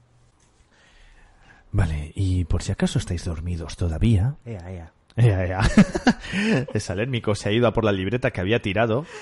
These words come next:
Speaker 2: He tirado la libreta y lo que me ha extrañado es que, mira, no ha explotado, pero se han sal-, se ha soltado una hoja aquí y todo.
Speaker 1: Yo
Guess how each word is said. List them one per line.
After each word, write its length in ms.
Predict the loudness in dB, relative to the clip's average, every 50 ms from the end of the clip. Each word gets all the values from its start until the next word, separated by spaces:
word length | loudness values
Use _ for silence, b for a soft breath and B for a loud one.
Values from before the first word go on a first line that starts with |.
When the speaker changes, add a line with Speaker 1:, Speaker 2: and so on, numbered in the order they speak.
| B -14 B
Speaker 2:
He 120 | -10 -8 -6
tirado 240 | -4 -4 -2 0
la 80 | 0 0
libreta 440 | 0 0 -2 -2 -4 -2 -2 -4 -2
y 40 | -2
lo 100 | -4 -6
que 80 | -6
me 80 | -6 -6
ha 40 | -8
extrañado 260 | -6 -6 -6 -6 -6
es 60 | -8
que, 100 | -10 -12
mira, 240 | -12 -10 -10 -8 -6
no 120 | -4 -6
ha 40 | -6
explotado, 440 | -4 -4 -4 -4 -2 -2 -2 -2 -2
pero 160 | -2 -4 -4
se 80 | -4 -4
han 40 | -6
sal-, 220 | -6 -8 -8 -10 -10
se 140 | -8 -8
ha 20 | -6
soltado 320 | -6 -6 -4 -4 -4 -2
una 140 | -2 0 0
hoja 240 | 0 -2 -2 -4 -8
aquí 120 | -8 -8
y 40 | -6
todo. 300 | -4 -4 -4 -4 -6
Speaker 1:
Yo 20 | B